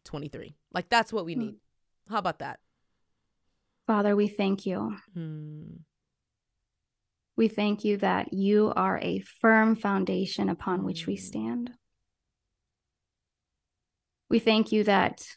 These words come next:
Speaker 2: no matter what surrounds us, you uphold us, that you are the good shepherd and we are your sheep, that we know your voice and we hear your voice and we won't follow the voice of a stranger.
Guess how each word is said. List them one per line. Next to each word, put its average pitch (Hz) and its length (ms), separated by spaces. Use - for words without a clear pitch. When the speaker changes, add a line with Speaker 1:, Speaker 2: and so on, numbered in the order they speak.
Speaker 2:
no 226 120
matter 202 320
what 196 280
surrounds 190 580
us, 196 220
you 202 240
uphold - 580
us, - 480
that 214 120
you 220 220
are 214 220
the 214 80
good 202 240
shepherd 196 580
and 214 140
we 208 140
are 196 140
your 190 160
sheep, - 460
that 226 120
we 233 120
know 226 180
your 233 180
voice 220 380
and 202 80
we 196 100
hear 214 220
your 208 180
voice 202 380
and 202 100
we 196 100
won't 190 360
follow 208 400
the 190 100
voice 180 360
of - 140
a 165 40
stranger. 196 840